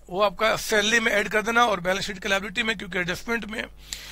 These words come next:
रेट्स थ्री फिफ्टी भी कहता है आउटस्टैंडिंग है, same treatment। Prepaid insurance, insurance में से manage कर देना और आप balance sheet में दिखा देना एसेट side में। Provision आपको बनाने आता ही है। Six point में कहता है कि provision for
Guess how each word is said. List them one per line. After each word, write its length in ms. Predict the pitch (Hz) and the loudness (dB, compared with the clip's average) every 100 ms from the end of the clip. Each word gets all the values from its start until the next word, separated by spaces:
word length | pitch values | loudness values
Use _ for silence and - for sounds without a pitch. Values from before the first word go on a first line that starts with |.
| - - | -12 2
रेट्स 320 | 190 277 - | 6 6 4
थ्री 180 | - - | 2 2
फिफ्टी 300 | 214 233 262 | 2 0 2
भी 120 | 240 | 4
कहता 260 | 247 214 202 | 6 4 6
है 60 | 214 | 4
आउटस्टैंडिंग 460 | 196 - 208 214 | 2 0 0 0
है, 60 | 180 | -2
same 280 | - 180 208 | -2 -4 -4
treatment। 440 | 208 - 233 233 - - - - | -6 -6 -8 -8 -14 -18 -20 -4
Prepaid 360 | - 302 - 339 | 4 4 8 8
insurance, 580 | 339 285 - 226 202 - - | 8 6 6 6 2 -2 -4
insurance 500 | 208 214 233 233 - | 0 2 2 0 -2
में 100 | 269 | -6
से 120 | 160 | -6
manage 320 | 202 175 190 - | -2 0 -2 0
कर 120 | 208 | 2
देना 220 | 226 233 | 4 4
और 280 | 233 190 185 | 4 2 0
आप 100 | 170 151 | -2 -4
balance 220 | 143 151 | -2 2
sheet 180 | 156 180 | 0 0
में 80 | 226 | -4
दिखा 240 | 185 - 220 | -4 -2 0
देना 180 | 220 | 0
एसेट 200 | 220 220 | -2 -4
side 240 | 190 226 202 | -4 -4 -4
में। 140 | 208 220 - - - | -6 -10 -14 -18 -2
Provision 340 | 196 208 226 226 | 4 6 8 6
आपको 220 | 190 226 | 4 0
बनाने 300 | 180 180 180 | -2 0 0
आता 240 | 170 170 | 0 2
ही 120 | 220 262 | 4 4
है। 180 | 294 - - - - | 4 0 -12 -16 -10
Six 320 | - 294 - | 0 2 4
point 180 | 262 214 | 4 6
में 80 | 220 | 6
कहता 280 | 208 196 220 | 4 2 2
है 100 | 240 | 2
कि 180 | 254 254 - - - | 4 2 0 -18 -6
provision 460 | 175 190 214 226 247 | -2 0 2 0 2
for 240 | - 175 | 2 2